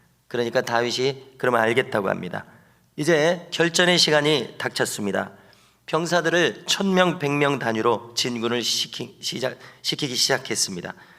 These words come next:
다윗 왕 측의 전열이 제대로 갖춰진 것을 알 수 있습니다.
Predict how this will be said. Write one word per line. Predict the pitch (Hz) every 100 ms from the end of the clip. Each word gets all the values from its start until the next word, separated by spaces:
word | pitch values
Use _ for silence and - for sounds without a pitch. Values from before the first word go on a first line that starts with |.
| - - _ -
다윗 | 151 165 160
왕 | 156
측의 | 156 135 131 113 -
전열이 | - 120 113 107 98 139 -
제대로 | - 107 107 110 127 - -
갖춰진 | - - 120 104
것을 | 101 - - -
알 | 147
수 | -
있습니다. | 95 - - -